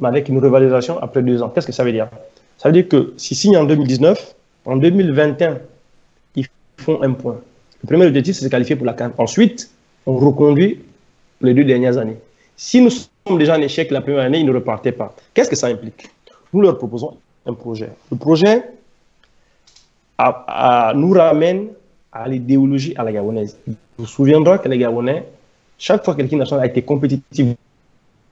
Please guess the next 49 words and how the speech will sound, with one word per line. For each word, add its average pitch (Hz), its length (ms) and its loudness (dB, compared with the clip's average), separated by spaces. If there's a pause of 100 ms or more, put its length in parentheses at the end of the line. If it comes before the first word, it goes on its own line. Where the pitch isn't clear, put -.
(200)
mais 117 80 -2
le 131 100 0
championnat 131 380 0
gabonais 120 280 0
a 117 40 -2
été 104 160 -8 (280)
compétitif. 107 480 -10
Donc 123 160 -2
ça 143 100 2
voudrait 139 300 4
dire 202 140 4
qu'il 160 100 -2
faut 147 240 2
réinstaller 156 800 0 (340)
le 127 140 -2
championnat. 117 460 -4
Il 123 80 -4
faut - 200 -2 (280)
permettre 160 440 2
que 139 80 -2
les 131 120 0
championnats 143 400 -6
s'alignent 151 460 0 (340)
sur 160 160 -2
les 139 100 2
dates 147 500 0
caf 156 300 -2
et 131 60 -4
fifa. 120 500 -10
Tout 127 80 -4
le 123 60 0
monde 143 180 0
commence 131 280 0
à 123 60 0
jouer 117 140 -2
au 131 100 -6
mois 127 140 2
de 123 60 -2
septembre. 117 480 -8 (360)
Ce - 140 -6
qui 120 200 -4
permet 143 260 4
à 165 120 0
l'entraîneur 135 360 0
d'avoir 123 340 -2
un 117 60 -12
plus 147 180 -4
grand 139 160 2
panel 135 380 -4